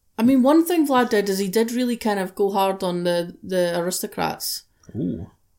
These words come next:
Speaker 1: Yeah.
Speaker 2: Tell me more about this Vlad the Impaler.
Speaker 1: He
Speaker 2: He
Speaker 1: also,
Speaker 2: won me
Speaker 1: at one
Speaker 2: round.
Speaker 1: point, he was pretty desperate. Like, he, like, scorched earth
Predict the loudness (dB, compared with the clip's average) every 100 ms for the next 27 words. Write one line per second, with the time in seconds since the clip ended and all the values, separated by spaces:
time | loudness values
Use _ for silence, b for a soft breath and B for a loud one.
0 | _ _ -2 2 2 2 0 0 0 -2
1 | -4 -4 -4 -2 -2 -2 -2 -2 -2 0
2 | 2 2 2 2 2 4 2 2 0 0
3 | 0 0 0 0 0 0 0 -2 -2 0
4 | -2 -2 -10 B B B -6 -2 2 0
5 | 0 -2 0 -2 -2 -2 0 -2 -2 -6
6 | -8 -10